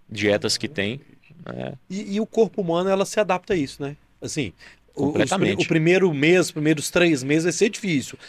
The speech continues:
Speaker 2: É meio que óbvio isso. Pra você hoje é natural. Mas se eu for fazer amanhã, eu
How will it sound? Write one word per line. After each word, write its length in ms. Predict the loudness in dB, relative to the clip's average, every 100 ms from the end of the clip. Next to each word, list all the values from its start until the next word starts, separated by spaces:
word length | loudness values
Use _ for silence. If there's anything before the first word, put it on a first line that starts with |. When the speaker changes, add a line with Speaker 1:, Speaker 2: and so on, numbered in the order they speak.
| -8
Speaker 2:
É 120 | -2
meio 180 | 2 2
que 160 | 2 4
óbvio 360 | 6 4 2 -4
isso. 140 | -4
Pra 140 | -2 0
você 400 | 0 -2 0 0
hoje 260 | 2 0
é 60 | 0
natural. 560 | 0 0 2 4 4 0 -8 -20 -2
Mas 160 | 0 2
se 80 |
eu 60 | 0
for 120 | 2
fazer 260 | 0 2 2
amanhã, 240 | 0 0
eu 180 | 0 -2